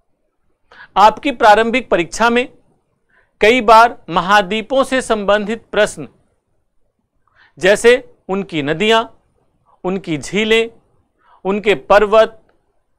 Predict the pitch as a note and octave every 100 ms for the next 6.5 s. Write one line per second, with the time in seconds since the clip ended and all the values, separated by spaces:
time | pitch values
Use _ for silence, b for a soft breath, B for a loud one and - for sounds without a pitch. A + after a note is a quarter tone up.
0 | _ _ _ _ _ F3 F3+ D#3 D#3 D3+
1 | C3+ G#3+ A3+ A3+ A#3 A#3 _ _ _ _
2 | _ _ _ _ _ _ b b F#3 G3+
3 | G#3+ G#3 - A3 A3+ A#3 A#3+ A3+ B3 _
4 | _ _ _ _ _ _ _ _ _ F#3+
5 | G3+ G#3+ F3+ F#3+ - G3+ F#3 F#3 F3+ D#3+
6 | - A3 A3+ A#3 A#3